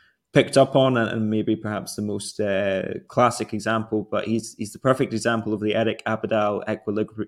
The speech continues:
equilibrium, if I can get that out of my mouth, um, in that he, he knows he's not purely defensive. He does get forward, but he gets forward at the right times and essentially allows the other, uh, fullback on the other side to get forward and be a real offensive threat. So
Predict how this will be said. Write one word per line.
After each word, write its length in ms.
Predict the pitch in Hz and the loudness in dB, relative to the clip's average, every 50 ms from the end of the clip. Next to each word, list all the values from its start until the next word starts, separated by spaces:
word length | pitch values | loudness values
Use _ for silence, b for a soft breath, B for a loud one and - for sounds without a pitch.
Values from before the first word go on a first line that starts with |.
| - - 113 | -4 0 0
equilibrium, 720 | 117 113 - - - 117 117 113 110 113 107 101 104 104 | 0 0 0 0 2 4 4 4 4 2 0 0 -2 -4
if 160 | 98 95 - | -6 -8 -10
I 40 | 107 | -14
can 140 | - 113 104 | -14 -8 -6
get 160 | 107 98 92 | -6 -4 -4
that 160 | 104 98 92 | -4 -4 -4
out 60 | 98 | -6
of 120 | 98 - 107 | -8 -8 -10
my 100 | 107 104 | -8 -8
mouth, 300 | 101 98 95 101 - _ B B B B B B B B B - | -6 -6 -8 -8 -10 _ B B B B B B B B B 2
um, 400 | 117 117 113 110 110 110 95 - - | 4 6 6 6 4 4 2 0 0
in 160 | 117 120 117 | 2 4 6
that 260 | 113 117 113 - - - - | 8 8 8 6 4 -2 2
he, 560 | 120 131 127 127 123 123 120 117 104 - - - | 6 8 8 10 10 8 6 4 2 0 -2 0
he 160 | 127 127 123 | 2 2 4
knows 640 | 127 131 143 151 143 139 135 127 - - - - - | 6 6 6 8 8 8 6 4 2 -2 -10 -12 -4
he's 160 | - 131 120 127 | -4 -2 0 4
not 280 | 147 170 151 - - - - _ _ _ _ _ - 98 | 4 4 4 2 -2 -10 -20 _ _ _ _ _ -10 0
purely 300 | - - 170 165 160 147 | 4 6 6 6 6 4
defensive. 520 | - - - 151 151 151 139 - - - | 2 0 2 2 2 2 0 -4 -4 -4
He 60 | 139 | -2
does 240 | 113 139 139 147 143 | 0 2 2 2 2
get 260 | - 143 143 - - | 2 2 2 0 0
forward, 500 | - 151 151 147 147 147 143 143 139 143 | 0 2 4 6 6 6 6 4 2 0
but 120 | - 123 - | -2 -4 -2
he 40 | |
gets 200 | 92 131 - - | -2 -2 -4 -4
forward 260 | - - 131 123 120 120 | 0 0 2 2 2 2
at 80 | 120 | 0
the 80 | - 120 | 0 0
right 240 | 110 123 120 120 - | 2 2 0 0 -2
times 300 | - 120 117 113 107 117 | -4 -4 -4 -4 -4 -6
and 100 | 110 107 | -8 -8
essentially 480 | 107 - - 123 117 - - 113 110 | -6 -4 -4 -4 -4 -4 -2 0 0
allows 300 | 110 110 107 107 104 - | 2 2 0 -2 -2 -2
the 100 | - 110 | -4 -2
other, 440 | - 131 135 131 135 123 117 120 b b b b b b b b _ - | 0 0 2 4 4 2 2 0 b b b b b b b b _ -4
uh, 200 | 107 113 113 107 | -2 0 0 0
fullback 420 | - - 113 101 110 110 104 - | 2 0 2 2 2 0 -2 -4
on 60 | 110 | -4
the 100 | 104 107 | -2 0
other 160 | 117 120 117 113 | 0 0 0 0
side 340 | - - 110 107 104 98 - - - _ | 0 0 0 0 0 -2 -4 -12 -16 _
to 100 | - 110 | -6 0
get 280 | 104 117 - - - | 0 0 0 0 -2
forward 260 | - 110 110 107 104 | -2 0 0 0 0
and 100 | 107 104 | -2 -4
be 120 | 101 113 113 | -2 0 0
a 60 | 110 | 0
real 240 | 107 110 110 107 107 | 0 0 0 0 -2
offensive 440 | 107 - - 104 101 - - 101 - | -4 -6 -8 -8 -8 -10 -12 -14 -14
threat. 360 | - - 113 110 101 - - | -4 0 0 0 0 -2 -6
So 360 | - - 110 110 107 104 - | -6 -2 0 0 0 -2 -4